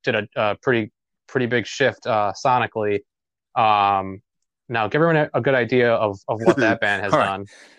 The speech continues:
Speaker 2: All right. Well, Herod was a reaction to what was going on in the hardcore scene at the time, right?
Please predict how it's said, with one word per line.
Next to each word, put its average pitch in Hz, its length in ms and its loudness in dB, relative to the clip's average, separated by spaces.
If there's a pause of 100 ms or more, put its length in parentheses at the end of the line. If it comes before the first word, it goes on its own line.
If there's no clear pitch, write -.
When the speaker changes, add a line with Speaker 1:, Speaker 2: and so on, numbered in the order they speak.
(120)
Speaker 2:
All 131 80 -2
right. 110 160 -4
Well, 139 100 -2
Herod 240 340 -4
was 190 160 -6
a 170 60 -2
reaction 131 600 -6
to 110 260 -14
what 123 160 -12
was 120 140 -12
going 123 240 -6
on 117 160 -6
in 107 100 -12
the 98 60 -16
hardcore 107 440 -10
scene 101 220 -20
at 95 80 -20
the - 80 -20
time, 87 380 -20 (280)
right? 113 240 -8